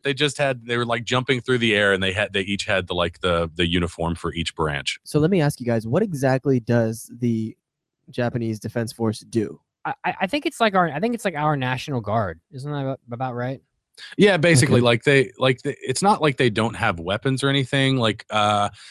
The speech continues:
Speaker 1: I guess the most recent example that I can think of, of them having to prepare for something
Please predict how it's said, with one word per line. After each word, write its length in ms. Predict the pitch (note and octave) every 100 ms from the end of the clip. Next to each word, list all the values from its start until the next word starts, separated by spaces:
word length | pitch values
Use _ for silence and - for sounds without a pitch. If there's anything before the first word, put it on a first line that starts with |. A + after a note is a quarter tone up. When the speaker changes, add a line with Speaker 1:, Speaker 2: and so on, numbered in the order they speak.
| - -
Speaker 1:
I 80 |
guess 300 | B2+ D#3 D3
the 120 | - D3
most 460 | C3+ C3 C3+ -
recent 240 | C3 B2 A2+
example 320 | A2 A2 G#2
that 80 | G2+
I 80 |
can 140 | G2+ G2
think 240 | G2+ F#2
of, 160 | F#2+ F2
of 160 | F2
them 280 | F2 F2+ E2+ - F#2 E2 -
having 360 | E2 F2 G2 F#2+
to 80 | F#2
prepare 480 | - - F#2+ G2 F#2+
for 400 | - G2+ G2 F2+
something 500 | - G#2+ G#2+ A2 G#2